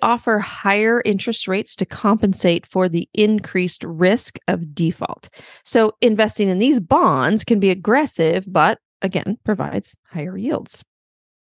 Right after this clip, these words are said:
Number four, leveraged E T Fs. So an E T F is an exchange traded fund. So they use financial derivatives to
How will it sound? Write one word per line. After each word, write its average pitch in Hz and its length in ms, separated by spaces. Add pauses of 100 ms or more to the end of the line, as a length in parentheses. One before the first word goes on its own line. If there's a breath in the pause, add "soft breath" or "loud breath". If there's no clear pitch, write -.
(220)
Number 226 160
four, - 320 (160)
leveraged 214 800 (160)
E 214 320
T 190 360 (200)
Fs. - 520 (280 soft breath)
So 185 340 (200)
an 202 160
E 226 120
T 247 200
F 180 220
is 185 100
an 185 80
exchange 190 840
traded 170 520 (140)
fund. 208 600 (420 loud breath)
So 233 200
they 294 380 (140)
use 196 600
financial 196 560
derivatives 185 640
to 170 260